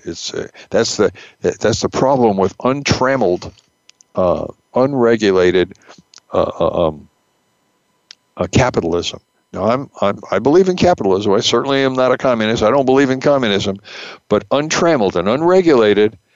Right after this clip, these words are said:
uh, the, uh, industries will take such advantage of it, uh, that we are, they're gonna be killing us. They are killing us. And that's why we're so sick. It's all of these poisons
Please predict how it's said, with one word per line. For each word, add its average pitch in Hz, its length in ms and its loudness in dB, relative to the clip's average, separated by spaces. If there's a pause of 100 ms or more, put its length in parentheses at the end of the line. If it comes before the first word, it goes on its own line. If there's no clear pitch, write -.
(320)
uh, 104 1000 0 (140)
the, 107 500 2
uh, 95 220 2
industries 120 640 0
will 98 160 0
take 95 200 0
such - 240 0
advantage 160 460 2
of 120 140 4
it, - 160 0 (680)
uh, 95 400 2
that 98 240 0 (120)
we 104 200 4
are, 87 380 4
they're 95 160 2
gonna 107 200 0
be 113 120 2
killing 165 320 0
us. - 320 -8
They 95 160 2
are 120 260 2
killing 104 400 2
us. - 360 -10
And 76 100 -8
that's - 200 -2
why 170 100 -2
we're 185 120 0
so 220 160 0
sick. - 400 0 (100)
It's 120 140 -6
all 165 200 2
of 196 80 2
these 175 180 4
poisons 190 680 0